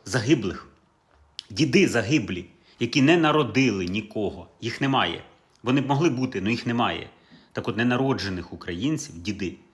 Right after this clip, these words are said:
поливали кров'ю Україну, Європу і вже були фактично в логові ворога. Вони тоді відкрили другий фронт. Пізно відкрили.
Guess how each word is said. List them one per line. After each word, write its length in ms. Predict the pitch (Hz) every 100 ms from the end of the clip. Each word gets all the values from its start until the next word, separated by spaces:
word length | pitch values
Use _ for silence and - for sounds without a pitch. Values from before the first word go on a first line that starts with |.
| _ - _ _ _
поливали 520 | 123 127 120 131 123
кров'ю 640 | - - 113 113 87 85 - _ _ _ _ _ _ _
Україну, 800 | 107 - 113 85 107 120 98 95 - _ _ _
Європу 760 | 101 139 120 123 147 - - 92 - _ _ _ _ _
і 80 | 156
вже 220 | 139 165
були 280 | 143 127 139
фактично 800 | 131 113 - 196 202 - 104 82 - _ _
в 380 | 107 117 143 95 - - _ _ 123
логові 640 | 120 185 143 110 82 82 - _ _ -
ворога. 440 | 101 107 92 - - _ -
Вони 200 | 113 131
тоді 220 | - 95
відкрили 460 | 92 92 - 104 95
другий 280 | 95 90 85
фронт. 420 | - 90 87 - -
Пізно 400 | 202 131 107 90
відкрили. 540 | 85 - - 87